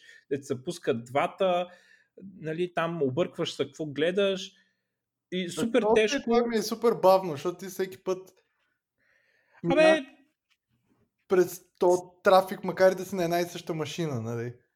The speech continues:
Speaker 1: Да, а, ма специално перформанс проблеми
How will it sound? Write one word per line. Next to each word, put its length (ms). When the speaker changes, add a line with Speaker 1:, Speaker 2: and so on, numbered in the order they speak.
Speaker 1:
Да, 300
а, 280
ма 260
специално 640
перформанс 680
проблеми 640